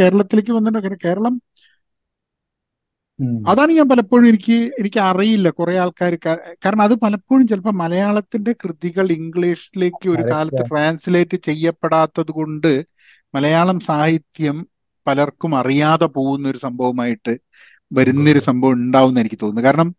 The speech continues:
Speaker 1: ഞാനിവിടെയൊക്കെ നമ്മളെ സുഹൃത്തുക്കളോട് സംസാരിക്കുന്ന സമയത്ത് ഞാനാണ് ഇവിടുന്ന് ഖസാക്കിന്റെ ഇതിഹാസത്തിന്റെ ഇംഗ്ലീഷൊക്കെ എടുത്തിട്ട് ഞാനിവിടെ ആൾക്കാർക്ക് കൊടുത്തത്. ഞാനിപ്പോ
Speaker 2: ഉം.
Speaker 1: പലപ്പോഴും ഞാൻ വിചാരിക്കും, ഏഹ്,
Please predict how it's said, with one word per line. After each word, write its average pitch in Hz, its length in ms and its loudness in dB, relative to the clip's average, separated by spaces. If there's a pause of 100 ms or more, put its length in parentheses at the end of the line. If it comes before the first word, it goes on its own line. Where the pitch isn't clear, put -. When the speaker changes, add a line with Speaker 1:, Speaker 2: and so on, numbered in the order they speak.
(600)
Speaker 1:
ഞാനിവിടെയൊക്കെ 208 640 4
നമ്മളെ 170 300 0
സുഹൃത്തുക്കളോട് 165 560 -2
സംസാരിക്കുന്ന 151 520 -6
സമയത്ത് 143 240 -6
ഞാനാണ് 196 420 4
ഇവിടുന്ന് 170 400 -2 (420)
ഖസാക്കിന്റെ 165 400 2
ഇതിഹാസത്തിന്റെ 156 640 0
ഇംഗ്ലീഷൊക്കെ 147 440 -2
എടുത്തിട്ട് 143 220 -2
ഞാനിവിടെ 139 320 2
ആൾക്കാർക്ക് 127 360 -2
കൊടുത്തത്. 104 480 -6 (400)
ഞാനിപ്പോ 180 260 6
Speaker 2:
ഉം. 107 300 -4
Speaker 1:
പലപ്പോഴും 220 340 4
ഞാൻ 220 100 8
വിചാരിക്കും, 214 480 4 (580)
ഏഹ്, 165 380 -2